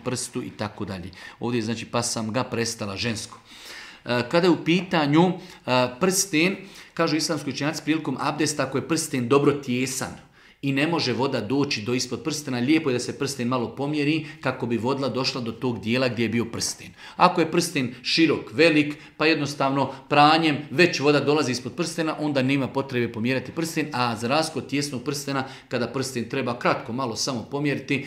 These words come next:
da voda dođe do tog mjesta. Kada je u pitanju nošenje prstena, imaju vjerodostojni hadisi koji bilježi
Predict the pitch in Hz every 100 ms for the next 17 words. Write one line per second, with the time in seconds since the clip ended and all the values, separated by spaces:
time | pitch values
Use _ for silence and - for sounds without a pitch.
0 | - 127 123 131 110 113 127 107 104 101
1 | 117 98 92 - - - - - - -
2 | - 180 180 151 160 196 180 185 160 165
3 | 170 143 185 175 - 143 139 165 175 -
4 | 175 170 165 156 147 151 175 160 127 120
5 | 156 - 127 104 113 156 - 156 147 147
6 | - - 151 131 139 127 117